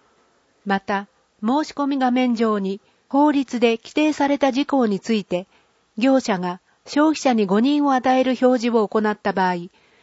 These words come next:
消費者は取り消し権を行使できる場合があります。問い合わせ先、塩尻市消費生活センター、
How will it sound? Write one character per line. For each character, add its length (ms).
消 240
費 60
者 220
は 180
取 220
り 20
消 140
し 100
権 240
を 240
行 200
使 140
で 120
き 120
る 100
場 140
合 100
が 160
あ 60
り 120
ま 160
す。 160
問 240
い 60
合 80
わ 120
せ 120
先、 440
塩 220
尻 240
市 300
消 300
費 100
生 280
活 240
セ 160
ン 100
タ 120
ー、 140